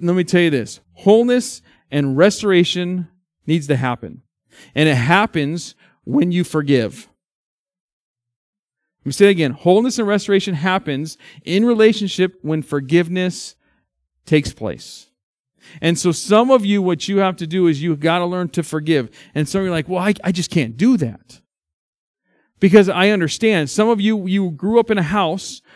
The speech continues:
where everybody would get angry, and then the next day would happen, and everybody would act like nothing ever happened.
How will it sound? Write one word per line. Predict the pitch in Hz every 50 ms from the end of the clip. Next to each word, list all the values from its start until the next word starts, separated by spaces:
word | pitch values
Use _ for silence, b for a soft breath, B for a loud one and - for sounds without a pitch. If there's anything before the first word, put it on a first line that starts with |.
| B B B
where | 185 196 180
everybody | 175 190 220 226 208 240 240
would | 240 233
get | 196 226 208 - -
angry, | 226 240 254 262 247 208 190 180 160 170 214 240 226 - - _ _ _ _ _ _ _ _ _ _ _ _ _ _ _ _ _ _ _ _ _ _ _ _ _ _ _ _ _ _ _ _ _ _ _ _ _ _ _ _ _ _ _ _ _ _ _ _ _ _
and | 170 185 185 196
then | 196 196 190
the | 175 165
next | 175 208 240 - -
day | - 247
would | 247 233 202
happen, | 190 220 220 226 - 202 190 196 202 202 - -
and | 170 170
everybody | 170 180 208 233 226 240 233 220
would | 220
act | 214 214
like | 208 175 147
nothing | 127 127 131 139 160 190 - 226 220
ever | 220 214 214
happened. | 190 190 202 202 208 - 151 123 123 - - _